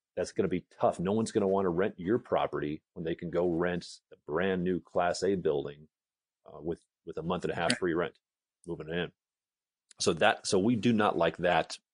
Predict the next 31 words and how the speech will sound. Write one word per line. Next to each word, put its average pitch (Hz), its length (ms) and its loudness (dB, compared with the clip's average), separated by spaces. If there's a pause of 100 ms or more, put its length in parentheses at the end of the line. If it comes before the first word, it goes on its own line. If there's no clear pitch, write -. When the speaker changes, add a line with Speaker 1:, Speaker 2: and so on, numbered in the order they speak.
(260)
Speaker 1:
that, 85 220 0 (120)
um, 71 300 -8
product - 520 0 (120)
from 90 260 0
an 82 100 -2
investor 80 400 -2
standpoint. - 420 -10
What 90 160 2
we 87 100 0
do 139 300 4
like 80 360 4 (420)
are 90 100 2
the 87 80 0
single 92 260 0
family 78 320 -4
homes. - 380 -12 (720)
The - 100 -2
single 113 300 2
family 104 340 2
home 101 260 2
market 90 440 2
from 85 160 0
a 80 60 0
rental 87 260 2
standpoint 85 720 -4 (300)
is 87 180 -6
just - 280 -2
so 104 180 2
much 98 280 0
more 85 220 0
stable, 95 680 0